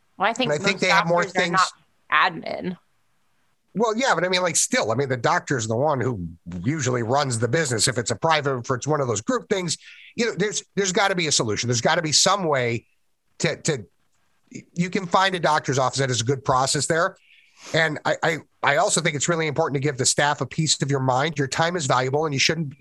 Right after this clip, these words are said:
Speaker 2: you shouldn't have it wasted by a staff that's not good at their jobs. And when in that position, it's, like, literally your responsibility to let them know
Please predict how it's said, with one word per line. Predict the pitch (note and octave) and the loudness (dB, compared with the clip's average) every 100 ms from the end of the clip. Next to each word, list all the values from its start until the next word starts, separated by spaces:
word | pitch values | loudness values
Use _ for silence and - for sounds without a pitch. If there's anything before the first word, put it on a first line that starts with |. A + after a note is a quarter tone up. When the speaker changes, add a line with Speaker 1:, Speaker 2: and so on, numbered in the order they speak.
| C3+ | -14
Speaker 2:
you | A2+ G#2+ - | -12 -12 -8
shouldn't | - F#3 | -4 -2
have | F3 | 0
it | C#3+ | 0
wasted | C#3+ G#3 - E3+ | -2 -2 -2 0
by | D3+ | 0
a | D3+ | 0
staff | - D3 C#3 | 0 0 0
that's | D3 - | -2 0
not | C#3+ C#3 - | 2 0 0
good | D3+ | -2
at | C#3 | -2
their | C3+ | -2
jobs. | B2+ F3 F3+ A2+ | 0 2 2 2
And | B2 B2+ | 0 0
when | G3 F#3+ | 0 0
in | D#3+ | 0
that | D3+ - | 0 0
position, | C#3+ C4+ C#4+ B2+ C3 _ _ _ _ _ - | -2 0 0 0 -4 _ _ _ _ _ -6
it's, | F3+ - - | -2 -2 0
like, | F#3+ G3 F3+ | -2 0 -2
literally | D4 D#4 F#3+ D3+ | -2 0 -2 0
your | C#3 | 0
responsibility | C3+ F#3 D#3+ D#3+ D#3+ D#3 D3+ C3+ - | 0 2 0 0 -2 -2 -2 -6 -6
to | C3+ | -4
let | A#2+ B2+ D#3+ | -2 0 0
them | F3 E3+ | 0 0
know | C#3+ A#2+ A2+ | 2 2 0